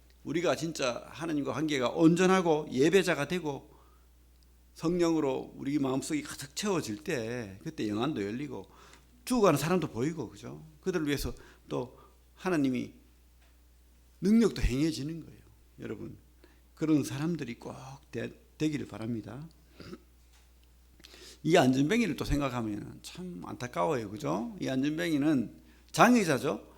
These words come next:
요즘은 좀 그래도 그나마, 그래도 그나마 사람들이 불쌍히 여겨주고 대우해줍니다. 그러나 이 유대인들은, 장애자는 성전에 못 들어가요.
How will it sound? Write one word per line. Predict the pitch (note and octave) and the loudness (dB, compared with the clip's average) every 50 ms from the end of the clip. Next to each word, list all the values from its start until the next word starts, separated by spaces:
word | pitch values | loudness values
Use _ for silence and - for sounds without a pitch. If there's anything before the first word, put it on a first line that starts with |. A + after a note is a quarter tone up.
| - _ - | -20 _ -2
요즘은 | B2+ C#3 D#3+ A3+ B3 B3 F#3+ C#3 | -2 0 2 4 4 4 2 0
좀 | B2 B2+ A#2+ A2+ G#2+ - - | -2 -4 -4 -6 -6 -6 -6
그래도 | - A#2 C3 C#3 E3+ F3 | -4 -2 -2 -2 -2 -4
그나마, | - - A#2+ A#2 C3 E3 F#3 D3 F#2+ F2 E2+ F2 - - _ _ _ _ _ _ _ _ _ _ _ _ _ _ _ _ _ _ _ _ _ _ _ | 0 2 4 6 6 6 4 2 0 -2 -6 -10 -14 -20 _ _ _ _ _ _ _ _ _ _ _ _ _ _ _ _ _ _ _ _ _ _ _
그래도 | - C3+ C3+ E3 F#3 A3 G3+ | -2 0 2 2 2 0 -2
그나마 | - - C3+ C3 D3 E3+ F3+ D3 A2 F#2 F#2+ G#2 B2 - - _ _ _ _ _ | -4 -4 -2 -2 0 0 -2 -4 -4 -6 -10 -14 -16 -20 -20 _ _ _ _ _
사람들이 | - - - C#3 C#3+ C#3 C3 C3 A2 A2 A2 A2 - - - - - _ _ _ | -12 -6 -4 -4 -2 -2 -2 -2 -4 -4 -6 -8 -12 -16 -20 -20 -20 _ _ _
불쌍히 | - C3+ C3+ - - D#3 C3+ B2+ B2+ | -8 -6 -6 -4 -2 -2 -2 -2 -2
여겨주고 | C3+ B2+ A#2+ G2+ A2+ A#2 G#2+ G2+ - | -4 -4 -6 -6 -8 -10 -10 -10 -10
대우해줍니다. | - - A#2 C3+ D3+ D3 B2+ G#2+ G#2 G2 G#2+ G#2+ G#2 - G2 - - - - - - - - _ _ - | -6 -2 0 0 2 0 -2 -4 -8 -12 -12 -12 -14 -16 -18 -20 -20 -20 -20 -20 -20 -20 -20 _ _ -2
그러나 | A#3 A#3+ G#3+ F#3 E3+ E3 D#3+ | 0 0 2 2 2 4 4
이 | D#3 D3 D3 C#3 B2+ | 6 6 6 4 2
유대인들은, | B2 A#2+ C#3 D3 E3 F3+ D#3 D#3+ C#3 A#2+ A#2+ A#2 A2 A2 G#2+ - | 2 0 0 0 0 0 0 0 0 0 -2 -4 -6 -8 -8 -2
장애자는 | - D3+ E3 E3 D3+ A#2 A#2+ A2+ A#2 C#3 C3 G#2 F#2+ - - - | 0 0 2 2 0 -2 -2 -4 -4 -4 -4 -6 -6 -10 -16 -6
성전에 | - F3+ G3 G3 F#3 G#3 G3 D#3 | 0 2 2 4 6 6 6 4
못 | A#2+ A2 B2 - | 4 0 -4 -6
들어가요. | - - D#3+ A2+ G#2+ G2+ F#2+ | -10 -12 -12 -12 -14 -14 -16